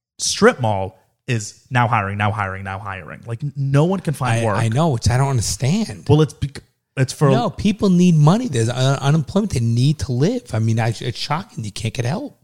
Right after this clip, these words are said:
Speaker 1: But I think a lo-, so I think, right, I'll, I'll address that in a sec, but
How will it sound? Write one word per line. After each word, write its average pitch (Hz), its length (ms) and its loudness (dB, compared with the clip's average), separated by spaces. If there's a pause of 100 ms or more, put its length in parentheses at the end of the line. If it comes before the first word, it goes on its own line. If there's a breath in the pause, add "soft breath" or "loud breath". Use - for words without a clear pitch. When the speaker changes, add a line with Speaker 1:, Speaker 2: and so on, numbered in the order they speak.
Speaker 1:
But 139 80 0
I 135 80 2
think 151 220 -2
a 135 60 0
lo-, 127 340 -6 (520)
so 147 160 0
I 127 60 4
think, 151 220 -2 (840)
right, 120 260 0
I'll, 127 240 -4
I'll 131 180 0
address 131 240 -2
that 135 100 -2
in 117 80 -2
a - 20 -6
sec, - 240 -4
but - 240 -4